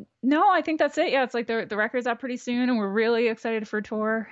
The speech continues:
Um, so hopefully we, we'll just see everybody out there.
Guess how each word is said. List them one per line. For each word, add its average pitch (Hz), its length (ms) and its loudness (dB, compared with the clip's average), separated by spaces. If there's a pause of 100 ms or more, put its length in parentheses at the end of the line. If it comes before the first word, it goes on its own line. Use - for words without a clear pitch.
Um, 196 360 -2
so 185 440 -2
hopefully 190 320 -2
we, 185 200 -2 (100)
we'll 185 120 -2
just 180 360 -6
see 180 120 -2
everybody 190 380 2
out 208 140 -2
there. 247 240 0